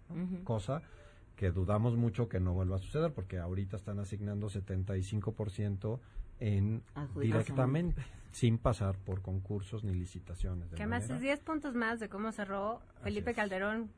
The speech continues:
Speaker 3: tan
Speaker 1: Exacto.
Speaker 3: vituperado por varios, y pues como tres o cuatro puntos más porcentuales de cómo cerró el sexenio Peña, que
Speaker 1: Así
Speaker 3: también
Speaker 1: es.
Speaker 3: no es el presidente más popular que tengamos. Yo, yo nomás quiero a-, agregar algo. Em,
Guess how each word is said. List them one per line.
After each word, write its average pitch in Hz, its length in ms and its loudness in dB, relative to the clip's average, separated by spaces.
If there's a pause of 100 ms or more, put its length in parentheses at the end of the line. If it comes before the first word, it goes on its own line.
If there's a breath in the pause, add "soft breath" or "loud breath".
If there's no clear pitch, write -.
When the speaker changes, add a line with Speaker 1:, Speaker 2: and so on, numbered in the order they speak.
(200)
Speaker 3:
tan 185 160 -2
Speaker 1:
Exacto. 180 220 -2
Speaker 3:
vituperado 202 600 -2
por 190 220 -10
varios, 202 540 -4
y 214 440 -2 (540 soft breath)
pues 220 160 -10
como 214 300 -2
tres 226 280 -4
o 240 60 -8
cuatro 240 220 -4
puntos 220 440 -6
más 214 220 -2
porcentuales 214 720 -2
de 180 100 -8
cómo 190 240 -6
cerró 196 360 -4
el 202 120 -8
sexenio 185 380 -8
Peña, 226 360 -6
que - 100 -6
Speaker 1:
Así 92 80 0
Speaker 3:
también 185 380 -2
Speaker 1:
es. 202 40 0
Speaker 3:
no 196 140 0
es 190 180 -4
el 202 80 -6
presidente 185 380 -6
más 196 180 -6
popular 180 440 -6
que 180 80 -12
tengamos. 220 420 -8 (480 loud breath)
Yo, 311 100 -4
yo 277 160 -2
nomás 370 300 2
quiero 349 220 0 (200)
a-, 240 320 -2
agregar 240 380 -2
algo. 254 420 -2
Em, 226 440 -2